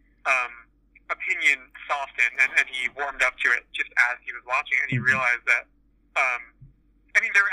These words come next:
Speaker 1: aspects of it that he really didn't like. He, he and, but there were, but his, his view really changed as he was watching it, and, and, and, um, he, like, warmed up to Jim Carrey.
Speaker 2: Wow!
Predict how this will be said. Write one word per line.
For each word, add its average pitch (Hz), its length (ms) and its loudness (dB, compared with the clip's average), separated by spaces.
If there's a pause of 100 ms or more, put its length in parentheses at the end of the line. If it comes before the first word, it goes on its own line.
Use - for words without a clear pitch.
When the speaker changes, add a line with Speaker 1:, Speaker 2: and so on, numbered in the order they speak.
Speaker 1:
aspects 190 240 -2
of 151 160 -4
it - 80 -20
that 139 80 -12
he - 80 -12
really 131 160 -6
didn't 123 240 -4
like. 113 160 -4
He, 139 160 -16
he 135 180 -12 (460)
and, 131 240 2 (240)
but 147 160 0
there 147 100 4
were, 143 220 0
but 143 320 0
his, 147 160 0 (160)
his 147 100 0 (300)
view 185 240 0
really 139 260 0
changed 123 380 -2
as 120 160 2
he - 80 -4
was 110 80 -12
watching 113 320 -4
it, - 160 -2
and, - 20 -6 (140)
and, 123 100 -4 (220)
and, - 20 -20 (680)
um, 123 240 0 (160)
he, 131 80 -2
like, 123 240 0
warmed 127 320 -4
up 117 160 0 (160)
to 120 40 2 (840)
Jim 123 320 -2
Carrey. 113 400 2 (1300)
Speaker 2:
Wow! 104 880 -8